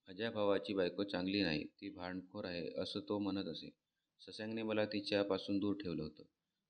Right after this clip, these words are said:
आणि मी सुद्धा जावयाला लग्नानंतर कधीच भेटली नव्हती, ती बोलली नव्हती. आता मात्र मला आपल्या जावयाचा त्रास काय असेल हे समजून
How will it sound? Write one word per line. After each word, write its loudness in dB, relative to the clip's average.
आणि -8
मी -2
सुद्धा 2
जावयाला 4
लग्नानंतर 0
कधीच -6
भेटली -2
नव्हती, -2
ती -10
बोलली -2
नव्हती. -4
आता -10
मात्र -4
मला 0
आपल्या 0
जावयाचा -4
त्रास 2
काय 6
असेल 0
हे 2
समजून 4